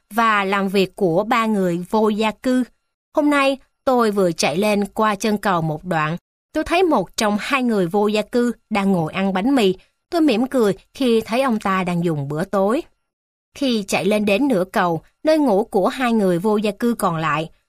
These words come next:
tôi thấy có hai cô gái trẻ, có lẽ nhỏ tuổi hơn tôi, gầy gầy nhỏ nhỏ. Một cô ngồi trên xe máy, phía trước là bao ni lông to, đầy bánh mì. Cô kia thì khệ nệ xách một túi bánh mì khác, đang cúi đưa cho hai người hai phần.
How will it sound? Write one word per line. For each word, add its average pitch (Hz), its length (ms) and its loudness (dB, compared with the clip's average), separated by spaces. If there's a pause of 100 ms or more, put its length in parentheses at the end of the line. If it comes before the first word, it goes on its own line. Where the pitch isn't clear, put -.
(140)
tôi 262 140 -2
thấy 247 460 0
có 269 100 2
hai 233 260 -4
cô 190 300 0
gái 214 160 -4
trẻ, 190 320 -2 (320)
có 339 120 0
lẽ 226 360 2
nhỏ 240 200 0
tuổi 202 300 0
hơn 269 260 0
tôi, 254 320 2 (400)
gầy 175 180 -2
gầy 160 380 -2
nhỏ 156 140 -2
nhỏ. 202 420 0 (480)
Một 185 240 0
cô 196 220 2
ngồi 175 300 0
trên 185 220 0
xe 190 260 -2
máy, 196 300 0 (280)
phía 381 180 2
trước 381 280 0
là 190 200 -2
bao 240 260 0
ni 302 140 0
lông 294 200 0
to, 285 320 2 (160)
đầy 190 320 -2
bánh 202 240 0
mì. 208 240 2 (400)
Cô 311 160 0
kia 302 360 2
thì 208 300 0
khệ 170 180 -2
nệ 170 280 -2
xách - 280 -6
một - 220 -6
túi 202 180 -2
bánh 247 240 0
mì 233 160 2
khác, 254 300 -2 (320)
đang 202 200 -2
cúi 208 260 0
đưa 247 300 0
cho 196 360 -4
hai 220 240 -2
người 190 320 0
hai 208 220 -4
phần. 165 360 -4